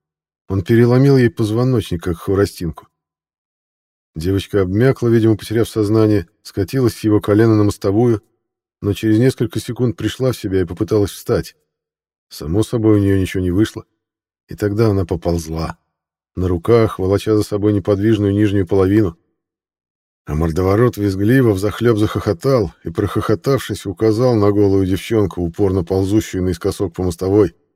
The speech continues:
и громко на всю улицу проверещал: "И так будет со всяким, кто попробует обокрасть нашу лавку! Что, сучка, теперь не больно-то побегаешь, а?" <laughs> До него было всего десять шагов.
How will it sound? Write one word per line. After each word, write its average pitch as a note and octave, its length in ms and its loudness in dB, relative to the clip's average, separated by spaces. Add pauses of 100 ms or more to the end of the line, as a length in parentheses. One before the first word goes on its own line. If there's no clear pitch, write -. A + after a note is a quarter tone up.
(340)
и G2 80 -4
громко G#2+ 520 2
на G2+ 140 2
всю C3+ 200 -4
улицу B2+ 320 0
проверещал: A2 680 0 (580)
"И E3 140 2
так F3+ 260 -4
будет F3 300 2
со E3+ 160 -4
всяким, E3 520 -4
кто - 200 -2
попробует F3 540 2
обокрасть F3 440 2
нашу D#3+ 220 -4
лавку! E3+ 440 -2 (580)
Что, G3+ 300 -2
сучка, E3+ 440 -2
теперь F#3 300 -2
не F3+ 100 -2
больно-то F3+ 400 0
побегаешь, F#3 640 0
а?" G3+ 160 -2
<laughs> E3+ 260 -8 (1700)
До E2+ 160 -8
него F2 240 -2
было F#2 200 -2
всего G2 260 -6
десять E2+ 340 -6
шагов. E2 480 -8